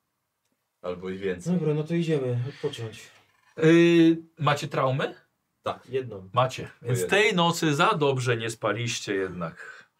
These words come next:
Speaker 2: O!
Speaker 1: Słuchaj.
Speaker 2: Nie ma co się dziwić.
Speaker 1: Dzbanek miodu duszkiem na sen i próbować zasnąć.
Speaker 3: Dużo łatwiej jest, y, zasnąć, kiedy jednak walczy się ze zwykłymi ludźmi, albo może z jakimś potworem,
Speaker 1: Oj tak.
Speaker 3: ale nie z taką wiedźmą, która wam się jeszcze
Speaker 1: No.
Speaker 3: w nocy śniła.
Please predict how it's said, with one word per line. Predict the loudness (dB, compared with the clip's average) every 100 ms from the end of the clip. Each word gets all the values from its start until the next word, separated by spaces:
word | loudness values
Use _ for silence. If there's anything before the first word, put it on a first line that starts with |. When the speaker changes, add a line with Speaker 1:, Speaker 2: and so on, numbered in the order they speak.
| -2
Speaker 2:
O! | 0 0
Speaker 1:
Słuchaj. | -2 4 6 6 2 _ -6
Speaker 2:
Nie | 0
ma | 2
co | 2
się | -2
dziwić. | -2 -4 -6 -12 -20 _ _ _ _
Speaker 1:
Dzbanek | -4 2 4 2 2
miodu | 2 2
duszkiem | 2 0 4 6 6
na | 4
sen | 8 8 6 -2 -12 _
i | -12
próbować | -6 0 4 4 6
zasnąć. | 6 4 -2 -8 -6
Speaker 3:
Dużo | -2 0 2
łatwiej | 2 2 0 -2 0
jest, | 0 -2 -6 -6
y, | -2 -2 -4 -4
zasnąć, | -2 -2 -2 -6
kiedy | -6 -6 -4
jednak | -4 -6 -6 -8
walczy | -2 -2 -2 -6
się | -4 -4
ze | -4
zwykłymi | -6 -8 -8 -8
ludźmi, | -6 -8 -8 -8 -8 -10 _
albo | -8 -6
może | -6 -6
z |
jakimś | -10 -12 -12
potworem, | -12 -6 -4 -2 -4 -6 -12 -18
Speaker 1:
Oj | -8 -6 -6
tak. | -8 -8
Speaker 3:
ale | -2 0 0
nie | -2
z | -4
taką | -6 -6 -6 -6
wiedźmą, | -6 -6 -8
która | -6 -4
wam | -4 -6
się | -6
jeszcze | -8 -6
Speaker 1:
No. | -10
Speaker 3:
w |
nocy | -8 -8 -8
śniła. | -8 -6 -4